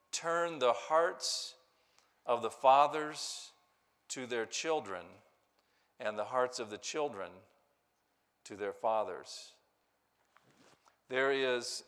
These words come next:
a powerful movement that is about right now,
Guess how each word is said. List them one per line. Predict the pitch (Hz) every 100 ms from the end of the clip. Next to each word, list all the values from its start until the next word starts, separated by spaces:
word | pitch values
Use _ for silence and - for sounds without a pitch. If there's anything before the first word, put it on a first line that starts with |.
| -
a | 120 117 -
powerful | - 156 160 165 165 165 151 143 139 156 - - _ _ _ _ _ _
movement | 110 135 151 160 135 107 101 98 - _ _ _ _
that | 120 117
is | 107
about | 107 117 131 131 131
right | 120 110
now, | 120 120 107 98